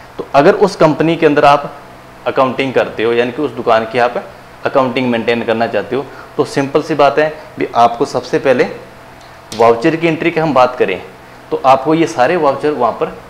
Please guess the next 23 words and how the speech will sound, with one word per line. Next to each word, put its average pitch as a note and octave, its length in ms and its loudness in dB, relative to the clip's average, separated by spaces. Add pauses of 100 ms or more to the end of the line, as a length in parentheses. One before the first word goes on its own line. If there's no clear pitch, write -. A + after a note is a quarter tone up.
(180)
यूज़ A#2 320 -2
होंगे। E2+ 220 -12 (640)
अब D#3 140 0
हो E3 200 4
सकता E3 280 2
है E3 160 4 (180)
भी C3+ 80 0
वो D3 180 4
company, C#3+ 380 0 (420)
ए, C3 180 -2
जो B2 140 2
आपकी C3 260 2
shop B2+ 280 0
के C3 220 0
छोटा, - 280 -2
ए, B2 380 -4
level A#2+ 240 2
का C3 100 0
जो B2 120 -2
दुकानदार A2+ 460 -2
है C3 100 -6 (220)
वो C#3 100 2
bank C3 300 0